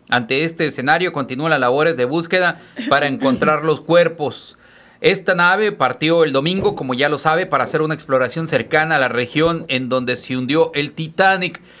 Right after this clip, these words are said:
el gran barco que destruyó tras impactarse con un iceberg.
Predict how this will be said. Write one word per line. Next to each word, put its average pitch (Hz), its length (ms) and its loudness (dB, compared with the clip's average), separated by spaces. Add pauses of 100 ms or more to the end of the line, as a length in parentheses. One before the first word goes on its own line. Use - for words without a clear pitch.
(100)
el 143 100 2
gran 220 240 2
barco 214 400 2
que 156 100 -2
destruyó 147 560 0
tras 156 240 -2
impactarse 139 640 -2
con 120 160 -6
un 156 160 -6 (200)
iceberg. 214 380 -2